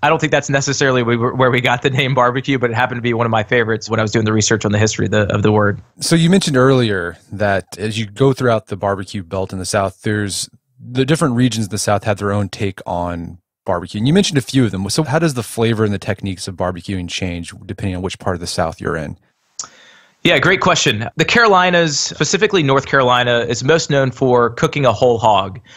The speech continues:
Speaker 1: So when we visited Vil-, Wilbur's in Goldsboro, North Carolina, they don't actually just cook pork butts. They cook a whole hog and they chop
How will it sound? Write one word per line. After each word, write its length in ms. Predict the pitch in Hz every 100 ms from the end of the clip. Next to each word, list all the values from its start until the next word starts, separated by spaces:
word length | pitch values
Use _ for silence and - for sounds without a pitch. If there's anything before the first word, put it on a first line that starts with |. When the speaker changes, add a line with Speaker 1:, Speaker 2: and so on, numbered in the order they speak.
| - - -
Speaker 1:
So 140 | 160
when 140 | 160
we 120 | 156 196
visited 460 | 170 151 156 131
Vil-, 280 | 110 139 151
Wilbur's 580 | 139 139 147 143 135 120
in 140 | 120 117
Goldsboro, 420 | 135 139 - 135
North 200 | 120 120
Carolina, 500 | 127 117 117 117 113
they 160 | 127
don't 160 | 185 185
actually 320 | 117 131 -
just 380 | 120 107 127 -
cook 340 | - 127 123 -
pork 320 | 139 117 -
butts. 400 | 98 92 - - - - -
They 80 | 123
cook 180 | 156
a 80 | 143
whole 240 | 127 151 135
hog 320 | 139 139 135
and 80 | 117
they 80 |
chop 320 | 113 - 127